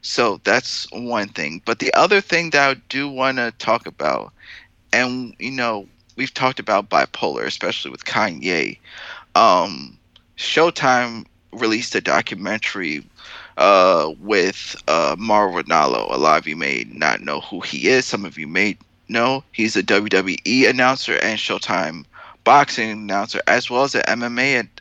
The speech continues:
announcer who suffers from bipolar disorder. And it was a documentary about, about his struggle, about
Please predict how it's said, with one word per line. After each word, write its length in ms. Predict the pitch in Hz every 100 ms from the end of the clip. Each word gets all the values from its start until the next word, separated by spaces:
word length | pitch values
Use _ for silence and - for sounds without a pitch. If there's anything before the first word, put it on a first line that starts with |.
| -
announcer 500 | 104 90 78 - 73 - - -
who 440 | - 127 120 110 - - -
suffers 760 | - - 135 147 - 104 107 - - -
from 720 | - 117 107 104 101 90 -
bipolar 520 | 98 98 - 120 - - _ _ _ _ _ _ _ -
disorder. 520 | 90 - 80 50 50 _ - - - - _ -
And 400 | 120 113 107 98 -
it 60 |
was 200 | 107 104
a 80 | -
documentary 720 | 92 82 110 98 101 - 101 -
about, 520 | 85 - 85 85 - _ _ _ - _ - - -
about 380 | 85 80 71 -
his 180 | 113 -
struggle, 500 | - 80 95 90 95
about 440 | - 64 71